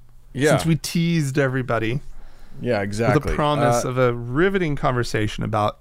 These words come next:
Speaker 2: a Jeep advertisement.
Speaker 1: <laughs> About, about
Speaker 2: T V
Speaker 1: advertising.
Speaker 2: commercial.
Speaker 1: The, uh, the,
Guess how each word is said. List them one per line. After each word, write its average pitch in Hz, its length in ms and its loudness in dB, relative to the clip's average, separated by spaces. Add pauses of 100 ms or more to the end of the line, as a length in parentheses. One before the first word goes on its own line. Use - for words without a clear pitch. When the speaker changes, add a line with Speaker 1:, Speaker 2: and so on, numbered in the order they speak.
Speaker 2:
a 117 80 2
Jeep 117 420 0 (120)
advertisement. - 840 -2 (200)
Speaker 1:
<laughs> - 40 -20
About, 151 420 0
about 151 680 0 (100)
Speaker 2:
T - 160 -2
V 156 140 2
Speaker 1:
advertising. 113 640 2
Speaker 2:
commercial. - 240 -8 (880)
Speaker 1:
The, 196 220 0
uh, 202 280 2
the, 170 260 -2